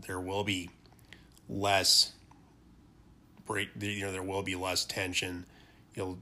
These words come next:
people will be treated better. And I think over the long term, yeah, implementing and enforcing these laws will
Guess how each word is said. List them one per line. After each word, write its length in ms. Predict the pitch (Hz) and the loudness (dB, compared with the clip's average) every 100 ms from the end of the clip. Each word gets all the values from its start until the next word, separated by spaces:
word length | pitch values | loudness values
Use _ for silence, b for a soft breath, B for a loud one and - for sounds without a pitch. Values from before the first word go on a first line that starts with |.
| - | -4
people 460 | 113 110 107 98 92 | -2 -2 -2 -4 -2
will 440 | 95 98 92 87 - | -2 -2 -4 -8 -12
be 180 | - 98 | -8 -6
treated 440 | 92 101 98 95 90 | -4 -4 -2 -4 -2
better. 460 | 92 90 87 87 B B B B - | -2 -2 -6 -10 B B B B -4
And 100 | 101 | 0
I 60 | 101 | 2
think 180 | 101 | 2
over 220 | 98 90 87 | 0 0 -2
the 60 | |
long 380 | 90 101 113 110 | 0 4 4 4
term, 480 | - 98 92 90 90 - - | 0 0 0 -4 -8 -16 -4
yeah, 400 | 110 101 87 80 B B B B B - | 2 4 4 0 B B B B B 2
implementing 680 | 123 110 107 101 95 92 90 | 2 4 2 2 0 -2 -4
and 80 | 90 | -6
enforcing 640 | 90 - 113 107 - 92 | -6 -2 0 2 -2 -4
these 180 | 90 90 | -6 -6
laws 680 | 95 98 95 90 85 - - - - - - - | -2 0 2 0 -2 -2 -4 -18 -20 -20 -20 -14
will 520 | - 107 110 98 82 | -2 2 4 4 0